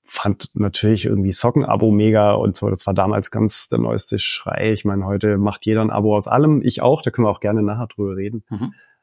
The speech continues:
Speaker 1: Aber, ähm, ja, am Ende haben wir dann gesagt, wir, wir brauchen irgendwas, was halt auch nebenbei geht, weil das, äh,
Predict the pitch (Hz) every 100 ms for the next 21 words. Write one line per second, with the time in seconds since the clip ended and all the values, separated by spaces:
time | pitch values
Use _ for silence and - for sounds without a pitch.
0 | _ - 87 90 87 87 - 87 85 85
1 | 82 _ _ _ _ _ _ 87 95 110
2 | 113 135 135 135 135 123 135 120 127 127
3 | 120 131 151 143 160 147 - 131 - 123
4 | 123 117 120 123 107 104 143 117 107 107
5 | 104 104 - - 120 107